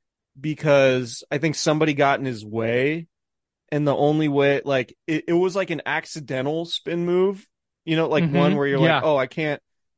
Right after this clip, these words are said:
Speaker 1: I can't go this way. I gotta spin back."
Speaker 2: <laughs>
Speaker 1: It looked like he was just trying to get out of the way of, I think it was a Niners blocker who was, like, in his way. He spun and
Speaker 2: Yeah.
Speaker 1: just lo-, just lost, like, two defenders.
Speaker 2: Yeah, it wasn't, like, a hard, like,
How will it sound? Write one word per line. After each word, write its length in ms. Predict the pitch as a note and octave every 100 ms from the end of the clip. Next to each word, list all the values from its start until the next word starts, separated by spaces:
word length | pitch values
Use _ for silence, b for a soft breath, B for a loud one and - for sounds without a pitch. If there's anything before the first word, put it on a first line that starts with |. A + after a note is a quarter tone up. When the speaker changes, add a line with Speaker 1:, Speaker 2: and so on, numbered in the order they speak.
| -
Speaker 1:
I 60 |
can't 240 | C3+ F3 D3
go 180 | D3+ D#3+
this 180 | D3+ -
way. 160 | C#3
I 40 | C3
gotta 160 | C#3
spin 380 | - - D3+ C#3+
back." 320 | C#3 C#3+ C3 _ _ _ _ _ _ _ _ _ -
Speaker 2:
<laughs> 100 | D#3
Speaker 1:
It 160 | E3+
looked 200 | F#3 B3
like 160 | A3+ F#3+
he 100 | G3
was 180 | F#3+ E3
just 220 | F3 E3
trying 220 | F3 F3
to 40 | D3+
get 200 | A#2+ C#3+
out 200 | C#3+ D#3
of 60 |
the 60 | C#3
way 380 | A#2 B2 B2+ C#3+
of, 140 | C3+ A#2+ -
I 100 | C#3
think 200 | - D3+
it 40 |
was 140 | D#3 B2+
a 40 |
Niners 360 | B2 B2 B2+ A#2+
blocker 540 | - B2 A#2+ B2 D#3
who 80 | D3+
was, 160 | C#3 A#2+
like, 160 | A#2
in 120 | - C3+
his 140 | B2+
way. 220 | B2 C3+
He 80 | C3
spun 340 | - D3 D#3+ F#3+
and 80 | F3
Speaker 2:
Yeah. 60 | B2
Speaker 1:
just 180 | A#2+ -
lo-, 440 | C#3+ C#3+ D3 D3+ _
just 180 | C3 C3
lost, 460 | C3+ C3 C3 C3 -
like, 160 | A#2+
two 140 | - A#2+
defenders. 500 | A2+ B2+ - - - _ _
Speaker 2:
Yeah, 240 | F3+ F3+ F3+
it 80 |
wasn't, 280 | F#3+ G#3+ C4+
like, 140 | G#3+ F#3
a 80 |
hard, 540 | D#3 - C#3+ F3 F#3 E3
like, 340 | D#3 C#3+ -